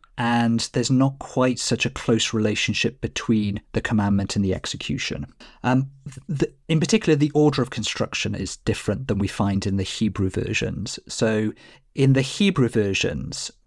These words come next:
the, um, the f-, the tent is constructed first, and then the furniture that's to go inside it, and that's, I suppose that's kind of logical, um, and then the, uh, vestments for the priest are described last.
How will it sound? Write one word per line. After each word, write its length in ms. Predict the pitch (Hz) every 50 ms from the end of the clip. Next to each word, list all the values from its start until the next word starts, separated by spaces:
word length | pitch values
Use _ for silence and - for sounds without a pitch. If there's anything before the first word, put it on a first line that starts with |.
| - -
the, 480 | 123 117 113 113 113 113 113 113 - _ _ _ _ _ _ _ _ -
um, 380 | 120 107 101 101 101 80 - - _ _ _ _ _ - 139 135 -
the 200 | - 139 - -
f-, 240 | - - - - - _ _ _ _ _ _
the 120 | - - 123
tent 500 | 135 - - - 175 165 185 180 - -
is 120 | 127 -
constructed 580 | - - - - - - 110 - - - 98 -
first, 640 | - - 92 - - - - - - - - - _ _ _ _ _
and 160 | - 131 131 127
then 140 | 139 135
the 80 | 127 127
furniture 600 | 127 - - - 156 156 160 160 143 - - 123
that's 180 | 113 113 - -
to 100 | - 117
go 180 | - 110 104
inside 440 | 104 98 101 - - 92 92 98 113
it, 120 | 165 -
and 80 | - -
that's, 280 | 117 110 - - - -
I 80 | -
suppose 240 | - - - 95 -
that's 160 | - - -
kind 160 | - - 98
of 80 | 98 98
logical, 720 | 110 120 131 135 - - - - - 107 113 185 202 - - - - - - - _ -
um, 280 | 127 131 127 131 135 - - _ -
and 240 | 170 147 135 127 117
then 440 | 120 123 139 143 143 147 147 139
the, 440 | 131 139 127 120 120 120 120 120 - _ _ _ _ _
uh, 160 | - 123 117 -
vestments 500 | - - 131 117 - - - 110 101 -
for 80 | - -
the 80 | 104 -
priest 380 | - - - - - - -
are 20 | 95
described 500 | 98 95 - - - 98 92 92 - -
last. 520 | 90 - - - - - - - -